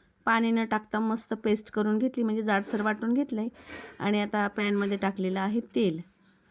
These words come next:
तर, अ, या तेलामध्ये आता आपल्याला फोडणीसाठी की नाही, हा जो वाटून घेतलेला कोथिंबिरीचा आणि हिरव्या मिरचीचा ठेचा आहे,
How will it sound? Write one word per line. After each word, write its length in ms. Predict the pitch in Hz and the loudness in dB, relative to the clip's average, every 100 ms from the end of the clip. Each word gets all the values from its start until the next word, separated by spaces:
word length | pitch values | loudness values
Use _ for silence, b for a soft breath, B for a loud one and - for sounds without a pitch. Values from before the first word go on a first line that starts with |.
| _ _ _ _ - | _ _ _ _ 0
तर, 160 | 190 | 2
अ, 120 | 190 | 2
या 140 | 196 208 214 | 2 2 4
तेलामध्ये 440 | 233 208 208 208 | 2 4 2 2
आता 180 | 208 208 | 2 0
आपल्याला 300 | 208 208 208 | 0 0 0
फोडणीसाठी 680 | 208 214 208 214 226 214 214 | 2 2 2 2 0 0 0
की 140 | 233 | 2
नाही, 320 | 220 208 208 | 2 2 0
हा 160 | 202 196 | 0 0
जो 160 | 202 | 2
वाटून 320 | 202 196 196 208 | 2 2 2 0
घेतलेला 340 | 214 208 202 | 0 0 -2
कोथिंबिरीचा 760 | 202 208 240 202 196 196 196 190 | 0 -2 0 2 2 2 0 2
आणि 140 | 190 | 4
हिरव्या 280 | 233 190 190 | 2 2 2
मिरचीचा 360 | 190 190 190 | 0 -2 -4
ठेचा 380 | 185 247 196 196 | -2 -2 0 0
आहे, 260 | 226 226 | 0 0